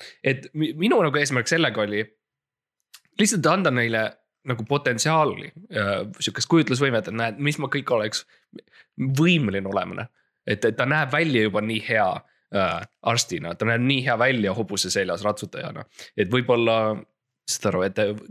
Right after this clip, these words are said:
isegi kui see positsioon ei kõlba, siis noh, me saame ta ikka vähemalt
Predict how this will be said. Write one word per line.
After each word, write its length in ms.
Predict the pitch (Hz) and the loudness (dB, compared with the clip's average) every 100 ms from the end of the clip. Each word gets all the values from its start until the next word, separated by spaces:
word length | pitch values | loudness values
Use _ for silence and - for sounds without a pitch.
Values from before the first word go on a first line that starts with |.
| - | -6
isegi 260 | 165 190 160 | 0 2 2
kui 140 | 127 - | 2 0
see 220 | 160 151 | 0 0
positsioon 560 | 135 117 98 117 107 98 | -2 -4 0 0 2 -2
ei 80 | |
kõlba, 520 | 98 170 262 113 92 95 | -2 0 2 2 0 -2
siis 200 | 101 - - - - | -2 -4 -8 -16 -4
noh, 200 | 123 - | -4 -4
me 140 | - 143 | -2 0
saame 180 | 139 | 2
ta 80 | 123 | 0
ikka 200 | 151 113 | 0 0
vähemalt 360 | 127 123 87 | 0 0 -6